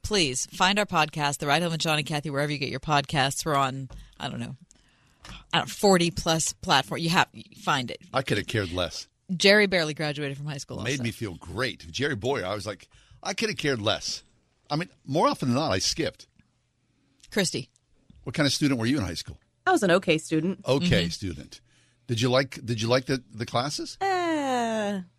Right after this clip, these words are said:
Speaker 3: if I paid attention.
Speaker 2: Ah, there we
Speaker 1: Mm,
Speaker 2: are,
Speaker 1: but she
Speaker 2: right?
Speaker 1: didn't. You
Speaker 3: Yeah.
Speaker 1: can tell just by the way she said it, she didn't. Okay, now let me say this. I
Speaker 2: Yeah.
Speaker 1: don't mean to skip ahead,
Speaker 2: Mm-hmm.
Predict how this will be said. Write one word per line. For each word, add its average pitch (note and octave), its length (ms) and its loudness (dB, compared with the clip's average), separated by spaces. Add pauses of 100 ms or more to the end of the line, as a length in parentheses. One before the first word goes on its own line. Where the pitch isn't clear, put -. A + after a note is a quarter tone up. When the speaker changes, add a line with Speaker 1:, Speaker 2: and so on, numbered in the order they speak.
(180)
Speaker 3:
if B3 120 0
I G3 80 6
paid G3 180 0
attention. G#3 520 2 (160)
Speaker 2:
Ah, F#2 380 2
there G2 180 -2
we A2 120 2
Speaker 1:
Mm, D#3 340 4
Speaker 2:
are, - 40 -8
Speaker 1:
but - 100 -6
she G#2 100 -2
Speaker 2:
right? C3 80 2
Speaker 1:
didn't. D3+ 280 0 (360)
You D#3 100 0
Speaker 3:
Yeah. G3+ 80 6
Speaker 1:
can E3 80 4
tell D#3 180 6
just C3+ 160 -4
by C#3+ 140 2
the B2+ 120 -10
way C#3+ 140 0
she C#3+ 160 -4
said C#3+ 180 0
it, C3 60 -6
she - 120 -4
didn't. C#3 300 -6 (600)
Okay, - 180 6
now F3+ 120 4
let F#3 100 2
me F3+ 60 0
say D#3 200 0
this. D#3+ 320 -2
I D3+ 40 -2
Speaker 2:
Yeah. - 40 0
Speaker 1:
don't D#3 100 -4
mean E3+ 120 -2
to - 60 -6
skip - 240 -6
ahead, C#3 420 -4
Speaker 2:
Mm-hmm. F#2+ 220 -4